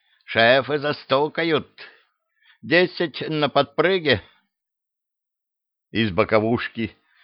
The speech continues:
вероятнее всего служившей местом отдыха, вылупилась парочка. Впереди, жеманно выгибая талию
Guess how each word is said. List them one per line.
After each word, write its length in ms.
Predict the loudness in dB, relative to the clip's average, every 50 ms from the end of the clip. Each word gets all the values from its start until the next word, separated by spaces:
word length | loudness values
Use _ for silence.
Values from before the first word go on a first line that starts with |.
| _ 4
вероятнее 520 | 4 6 8 8 6 6 4 2 0 0
всего 320 | 0 -2 0 2 2 2
служившей 640 | 2 0 -4 -4 -2 0 -2 -2 -2 -2 -2 -2 0
местом 460 | 0 -2 -2 -4 -4 -4 -2 -2 0
отдыха, 520 | 0 0 0 -2 -6 -6 -2 -4 -4 -4 -6 _ _ -20 _ _
вылупилась 840 | 0 2 2 2 2 0 -2 -2 -2 -2 -2 -4 -6 -12 -20 -8 _
парочка. 720 | 4 6 6 6 4 2 -2 -8 -14 -8 -6 -8 -8 -8 _ _ _ _ _ _ _ _ _ _ _ _ _ _ _ _ _ _ _ _ _
Впереди, 580 | -6 0 2 2 2 2 2 0 0 0 -2 -4
жеманно 500 | -2 0 2 4 6 6 6 6 4 2
выгибая 440 | 0 0 0 0 2 4 4 4 4
талию 680 | 2 4 6 6 8 8 6 4 0 -2 -4 -4 -6